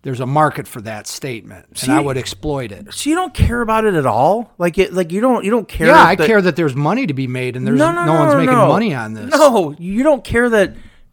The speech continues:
Speaker 2: you have no interest if there's aliens or not. Like, you don't care. Like, you, you have no
Speaker 1: No, no, it doesn't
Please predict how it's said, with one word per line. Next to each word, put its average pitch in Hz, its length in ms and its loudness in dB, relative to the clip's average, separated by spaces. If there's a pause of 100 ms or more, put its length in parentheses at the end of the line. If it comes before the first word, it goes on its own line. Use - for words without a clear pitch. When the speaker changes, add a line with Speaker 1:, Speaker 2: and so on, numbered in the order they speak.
(160)
Speaker 2:
you 190 160 -2
have 254 120 6
no 202 280 6
interest 190 480 -2
if 151 100 -4
there's 156 240 0
aliens 143 480 0
or 123 80 0
not. 123 260 4
Like, 123 160 0
you 147 100 -2
don't 151 180 -2
care. 120 340 0
Like, 123 300 -6
you, 151 80 -2
you 160 140 -2
have 151 140 0
no 160 600 4
Speaker 1:
No, 180 320 6
no, 170 240 4
it 151 80 -4
doesn't 156 520 4